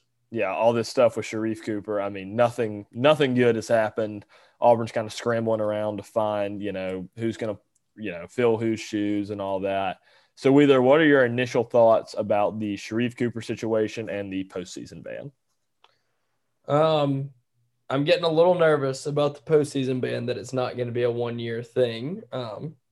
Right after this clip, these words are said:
Speaker 2: as reporters were asking Bruce, you know, if he thought that this was a just punishment, and he said probably not enough.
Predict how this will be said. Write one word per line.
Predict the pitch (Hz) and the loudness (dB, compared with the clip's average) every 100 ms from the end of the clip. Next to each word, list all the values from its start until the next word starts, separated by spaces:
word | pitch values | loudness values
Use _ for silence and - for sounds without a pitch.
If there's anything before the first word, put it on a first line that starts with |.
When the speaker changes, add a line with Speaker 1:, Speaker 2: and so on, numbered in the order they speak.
| _ - | _ -2
Speaker 2:
as | 131 120 | 0 0
reporters | 120 117 135 127 117 113 | -6 -4 0 0 0 -4
were | 127 | -4
asking | 117 117 - 117 | -4 -6 -4 -4
Bruce, | 113 113 104 101 - | -4 -6 -6 -10 -12
you | 120 | -10
know, | 117 107 | -8 -8
if | 143 | -8
he | 143 135 | -6 -4
thought | 127 120 - | -2 -2 -4
that | 117 113 | -8 -6
this | 127 - | -6 -6
was | 151 175 | -8 -8
a | |
just | 131 123 113 - | -6 -4 -6 -10
punishment, | 123 113 110 - 139 170 - _ _ _ _ _ - | -10 -10 -10 -8 -6 -6 -10 _ _ _ _ _ -4
and | 139 123 113 113 | 0 0 -4 -10
he | 127 | -10
said | 110 113 98 | -6 -6 -6
probably | 113 110 110 98 107 | -6 -6 -8 -8 -10
not | 104 - - _ _ _ _ _ _ _ _ | -10 -16 -20 _ _ _ _ _ _ _ _
enough. | - 123 58 - | -8 -6 -8 -16